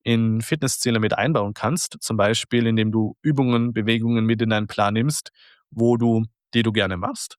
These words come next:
indem du vielleicht Sportarten machst, die du gerne machst, die du vielleicht schon länger nicht mehr, äh, auf dem Zettel hattest,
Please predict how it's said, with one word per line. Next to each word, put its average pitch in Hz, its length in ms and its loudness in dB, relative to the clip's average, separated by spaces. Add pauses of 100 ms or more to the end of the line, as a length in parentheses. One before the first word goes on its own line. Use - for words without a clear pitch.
(160)
indem 117 260 0
du 120 80 2
vielleicht 113 360 -2
Sportarten 107 720 0 (400)
machst, 104 600 -2
die 165 100 2
du 147 80 2
gerne 101 240 0
machst, 107 280 0
die 117 60 -6
du 113 60 -2
vielleicht 110 320 -2
schon 113 260 -2 (320)
länger 120 380 0
nicht 143 280 0
mehr, 127 800 2
äh, - 20 -2
auf 113 120 -4
dem 113 100 -8
Zettel 139 340 -4
hattest, 143 400 -4